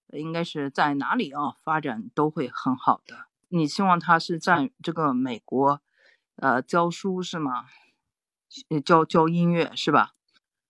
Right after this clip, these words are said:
这个，这个数字，你在武汉，有一位是在武汉的啊，就是你的，你的这个，呃，女儿在哥大上学，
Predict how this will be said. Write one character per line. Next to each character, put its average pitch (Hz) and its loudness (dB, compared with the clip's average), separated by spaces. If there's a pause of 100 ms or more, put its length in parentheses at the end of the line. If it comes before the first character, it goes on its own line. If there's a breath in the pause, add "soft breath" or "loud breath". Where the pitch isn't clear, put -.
(220)
这 175 -2
个， 160 2 (500)
这 190 -4
个 185 0
数 196 2
字， 185 -2
你 156 2
在 196 6
武 139 2
汉， 147 2
有 131 0
一 139 0
位 175 -2
是 - -12
在 170 2
武 131 -2
汉 143 0
的 - -8 (140)
啊， 143 0 (180)
就 214 0
是 214 0
你 170 2
的， 131 -6
你 160 2
的 156 4
这 165 -2
个， 151 2 (580 soft breath)
呃， 151 6
女 156 0
儿 127 -6
在 156 -4
哥 180 0
大 165 2
上 147 -2
学， 107 -10